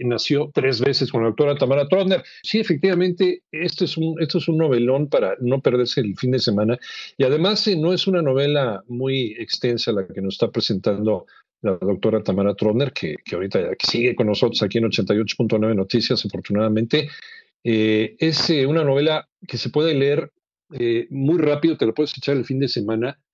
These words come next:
pero vale la pena enriquecerse con un personaje que, insisto, de estos personajes que han sido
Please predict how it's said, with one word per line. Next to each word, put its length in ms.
pero 320
vale 340
la 140
pena 200
enriquecerse 1080
con 220
un 140
personaje 600
que, 260
insisto, 720
de 120
estos 220
personajes 560
que 80
han 80
sido 380